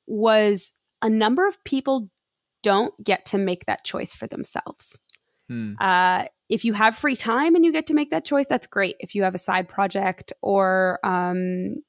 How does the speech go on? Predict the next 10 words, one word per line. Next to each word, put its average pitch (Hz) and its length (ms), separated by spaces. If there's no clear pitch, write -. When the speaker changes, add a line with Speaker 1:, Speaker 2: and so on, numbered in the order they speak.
Speaker 1:
a 180 60
side 190 240
hustle, 202 440
as 190 180
it 190 120
were, 190 360
or 190 160
anything 190 400
else. 175 380
But 196 320